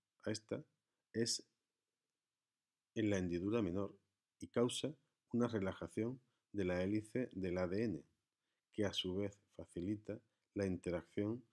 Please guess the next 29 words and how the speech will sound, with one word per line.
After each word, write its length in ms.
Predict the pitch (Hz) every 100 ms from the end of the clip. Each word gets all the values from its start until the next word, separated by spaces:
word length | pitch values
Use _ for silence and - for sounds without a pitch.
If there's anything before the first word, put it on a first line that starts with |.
| _ _
de 120 | 101
las 140 | 92 87
proteínas 560 | - 82 87 87 101
asociadas 640 | 95 98 - 92 90 95 117 _ _ _ _ -
a 60 |
este 180 | 87 -
factor 480 | - 85 - 104 - _ _ -
con 280 | 92 85
otros 320 | 95 98 104 -
componentes 680 | 113 107 104 104 98 95 107
del 140 | 95
complejo 480 | - 82 - 85 98
de 100 | 92
iniciación 520 | 82 - 80 85 82
de 80 | 82
la 60 |
transcripción 580 | 82 80 - 82 104 92 - _ _ _ _ _
y 140 | 117
probablemente 720 | 107 98 107 113 113 104 95 113
con 180 | 90 92
otros 240 | 90 95
factores 500 | - 95 - 95 101
de 80 | 92
unión 360 | 82 90 90 104 _ _ _
situados, 760 | - - 95 101 95 107 - - _ -
eh, 360 | 92 90 85 -
secuencias 720 | - 85 92 85 98 104 -
más 220 | 92 90 -
arriba. 340 | 80 - -